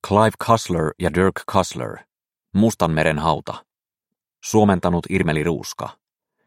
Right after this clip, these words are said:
Äänitys Silensio Helsinki kaksituhattakaksikymmentäkaksi. Lukija Simo Häkli. Lainaukset Francis Scott Keyn Tähtiviiristä. Suomennos Eino Leino.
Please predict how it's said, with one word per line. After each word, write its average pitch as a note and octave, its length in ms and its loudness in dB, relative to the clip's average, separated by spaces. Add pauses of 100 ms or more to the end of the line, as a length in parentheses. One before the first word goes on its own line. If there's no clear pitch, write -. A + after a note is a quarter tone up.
(340)
Äänitys F#2+ 500 0
Silensio E2 500 0
Helsinki E2+ 540 0
kaksituhattakaksikymmentäkaksi. - 1600 -2 (1000)
Lukija E2 500 0 (380)
Simo D#2+ 280 -4
Häkli. - 480 -6 (2250)
Lainaukset F#2 640 2 (140)
Francis F#2 440 0
Scott - 360 -2
Keyn F2+ 220 2
Tähtiviiristä. C2+ 840 -2 (420)
Suomennos D2+ 680 0
Eino D#2+ 260 -2
Leino. C#2 380 -4